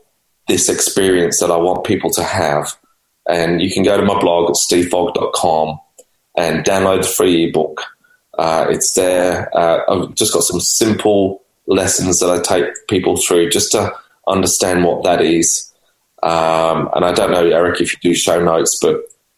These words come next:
um, just put a link in there and, and people will be able to find that there. And it's free. There's no strings attached. Uh, my, my heart is that churches will get better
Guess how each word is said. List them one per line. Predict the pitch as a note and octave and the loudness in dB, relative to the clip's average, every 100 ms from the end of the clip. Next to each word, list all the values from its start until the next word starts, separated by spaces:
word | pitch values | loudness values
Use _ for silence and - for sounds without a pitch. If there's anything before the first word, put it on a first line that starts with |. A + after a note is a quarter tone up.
| _ | _
um, | - F2 E2 E2 D2 - | -2 0 0 0 -2 -4
just | - | -4
put | - | 0
a | F#2 | 0
link | F2 F2 - | 2 0 -2
in | E2 | -2
there | E2 D#2+ E2 | 0 2 2
and, | E2 D#2+ D2 _ _ _ - | 2 0 -6 _ _ _ -4
and | F2+ - | -2 0
people | A#2 - | 0 2
will | F#2 | 2
be | |
able | E2 D#2 | 2 0
to | - | -2
find | E2+ E2+ E2 | -2 0 0
that | D#2+ - | 0 0
there. | E2 D#2+ | 0 0
And | - - | 0 0
it's | - - | -2 -2
free. | G#2+ G2+ G2 F#2 | 0 2 2 2
There's | F2+ | 2
no | G#2 G2+ | 0 0
strings | - G2+ F#2+ | 0 0 0
attached. | - E2+ E2+ - - - _ _ _ _ - | -2 0 -2 -2 -4 -6 _ _ _ _ -4
Uh, | E2+ E2+ E2 - | 0 2 0 0
my, | F#2+ G2 - | 0 0 0
my | F#2 F#2+ F#2 F#2 | 0 2 2 0
heart | F#2 - G2 F#2+ F2+ - | 0 -2 0 0 0 -2
is | - | 0
that | F2+ D#2+ - _ _ _ _ - | 0 -2 -6 _ _ _ _ -10
churches | - G#2 G2 - F#2 F2+ | -2 0 2 2 0 2
will | F2+ | 0
get | F2 G2 - - | 0 -2 -2 -2
better | E2+ E2+ - E2 D#2+ | -2 -2 0 0 0